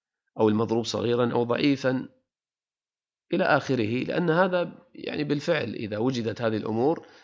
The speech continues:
تخرج الصورة من شبه العمد إلى العمد. وقول الشيخ: "فلا قود عليه بل تجب دية"، دليله حديث المرأتين من هذيل كما مر معنا، النبي صلى الله عليه وسلم قضى بالدية على عاقلة القاتلة. قال:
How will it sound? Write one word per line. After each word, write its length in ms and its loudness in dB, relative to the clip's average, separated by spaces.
تخرج 380 4
الصورة 420 0
من 100 0
شبه 260 0
العمد 320 -2
إلى 180 -4
العمد. 400 -6
وقول 220 2
الشيخ: 260 2
"فلا 220 6
قود 360 6
عليه 260 0
بل 160 -2
تجب 420 -2
دية"، 440 0
دليله 560 0
حديث 260 -4
المرأتين 380 0
من 120 2
هذيل 500 2
كما 200 2
مر 180 0
معنا، 480 0
النبي 280 -2
صلى 140 -4
الله 340 -2
عليه 100 -4
وسلم 140 -20
قضى 400 2
بالدية 1000 -4
على 200 -6
عاقلة 480 -4
القاتلة. 600 -6
قال: 460 4